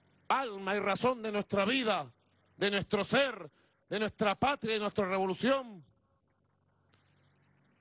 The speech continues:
Ya estábamos advirtiendo el inicio de la guerra económica, temprano, en junio, julio dos mil trece. Muchos de los elementos que después desarrollaron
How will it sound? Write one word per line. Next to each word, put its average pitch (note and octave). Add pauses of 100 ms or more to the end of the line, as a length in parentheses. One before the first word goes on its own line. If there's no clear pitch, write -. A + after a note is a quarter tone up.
(1900)
Ya E3+
estábamos G3
advirtiendo G3+
el F#3+
inicio G3+
de G#3
la F#3
guerra G3+
económica, F3+ (380)
temprano, F#3
en F3
junio, G3
julio F#3 (200)
dos E3+
mil F#3
trece. G#3+ (1400)
Muchos G#3
de F#3+
los F3
elementos F3+
que G#3
después F#3
desarrollaron F#3+